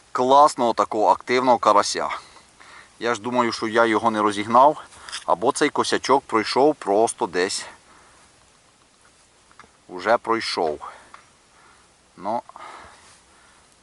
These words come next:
швидко зараз мотильків я сюди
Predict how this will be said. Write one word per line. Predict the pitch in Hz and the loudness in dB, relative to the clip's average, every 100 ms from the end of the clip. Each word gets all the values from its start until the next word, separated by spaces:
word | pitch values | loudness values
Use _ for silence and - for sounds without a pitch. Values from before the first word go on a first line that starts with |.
| - | -18
швидко | 92 98 - 87 | -12 -12 -12 -12
зараз | 87 82 80 - - - - _ _ - - _ _ | -8 -6 -6 -10 -18 -20 -20 _ _ -20 -20 _ _
мотильків | 85 87 92 80 - 82 78 | -20 -14 -16 -16 -20 -16 -16
я | 73 | -16
сюди | - 71 | -18 -12